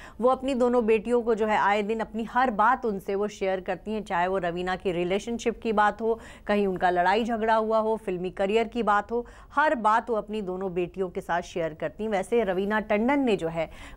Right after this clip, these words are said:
बाईस फरवरी दो हज़ार चार को फिल्म डिस्ट्रीब्यूटर अनिल थडानी से शादी की थी। अनिल थडानी और रवीना के जो है दो बच्चे हैं। उनकी बेटी राशा जो है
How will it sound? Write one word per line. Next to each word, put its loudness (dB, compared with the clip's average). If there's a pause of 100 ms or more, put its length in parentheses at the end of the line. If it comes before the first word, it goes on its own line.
बाईस 2
फरवरी 0
दो 0
हज़ार 0
चार 2
को -2 (100)
फिल्म -2
डिस्ट्रीब्यूटर -2
अनिल -2
थडानी 0
से -4
शादी 0
की -8
थी। -8 (280)
अनिल 2
थडानी 0
और 2
रवीना 0
के 0
जो 0
है -2
दो 0
बच्चे 0
हैं। 0
उनकी -4
बेटी 2
राशा 2
जो -4
है -4